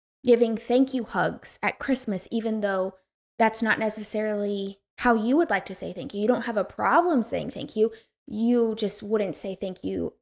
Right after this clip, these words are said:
in that way because you are not a physical touch kind of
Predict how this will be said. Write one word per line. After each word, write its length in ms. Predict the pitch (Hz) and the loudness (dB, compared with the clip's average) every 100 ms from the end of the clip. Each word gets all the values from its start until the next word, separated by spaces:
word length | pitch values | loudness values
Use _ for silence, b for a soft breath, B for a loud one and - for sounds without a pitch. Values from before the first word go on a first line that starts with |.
| _ | _
in 160 | 208 196 | 0 2
that 220 | 175 - | 2 4
way 200 | 226 156 | 4 4
because 440 | - 208 190 - - | 2 -4 -6 -6 -10
you 240 | 202 208 202 | -6 -2 0
are 100 | 202 | 0
not 240 | 196 190 | -2 -2
a 60 | 196 | -4
physical 500 | - 202 196 - 202 | -2 -2 -2 -4 -6
touch 340 | - - - | -4 -6 0
kind 180 | 180 - | 0 0
of 160 | 202 | -6